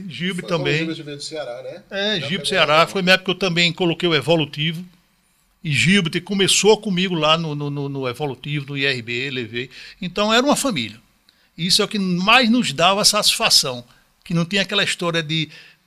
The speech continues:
Speaker 1: professor e o diretor lá em cima. Não, não tinha essa distância. Era aquela amizade sempre, uma consideração muito grande. E, graças a Deus, assim foi todo o período em que o Rio Branco, o Rio Branco existiu.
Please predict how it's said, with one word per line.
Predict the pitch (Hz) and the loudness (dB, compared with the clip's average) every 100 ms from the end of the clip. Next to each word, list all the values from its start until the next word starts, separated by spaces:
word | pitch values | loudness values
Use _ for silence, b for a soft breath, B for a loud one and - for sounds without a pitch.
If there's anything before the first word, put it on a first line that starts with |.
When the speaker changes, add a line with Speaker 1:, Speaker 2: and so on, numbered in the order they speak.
| _ - | _ 0
Speaker 1:
professor | 180 - 180 143 - 185 240 262 - _ _ _ | 2 4 2 4 4 6 6 4 -6 _ _ _
e | 165 | -6
o | 180 175 | -4 0
diretor | 165 175 160 185 | 4 4 4 2
lá | 190 | 4
em | 220 | 4
cima. | - 156 147 | 4 2 0
Não, | 160 156 | 2 2
não | |
tinha | - 247 | 2 2
essa | 240 226 | 2 2
distância. | 165 - 120 110 - | 0 -2 -4 -8 -8
Era | 165 196 | -4 -4
aquela | - 208 | -2 -2
amizade | 202 196 127 143 170 156 | 0 0 -2 -4 -4 -2
sempre, | - 160 165 175 | 0 0 -4 -4
uma | 156 | -6
consideração | - 185 - 170 156 - | -6 -4 -2 -2 -2 -2
muito | 160 160 139 | -4 -4 -6
grande. | 147 180 196 | -4 -4 -4
E, | |
graças | 202 226 - | 0 0 2
a | 202 | 0
Deus, | 139 175 208 B B - | -2 -2 -4 B B -2
assim | 147 - 247 | 4 6 6
foi | - 185 196 | 4 2 0
todo | - 233 | 0 -2
o | 214 | 0
período | 233 165 156 190 | 0 2 0 -4
em | 180 | -4
que | 196 | -4
o | |
Rio | 156 | -4
Branco, | 156 165 170 | -2 -4 -4
o | 214 | -8
Rio | 151 160 | -4 -4
Branco | 147 151 | -4 -6
existiu. | 156 175 - 113 | -6 -6 -8 -10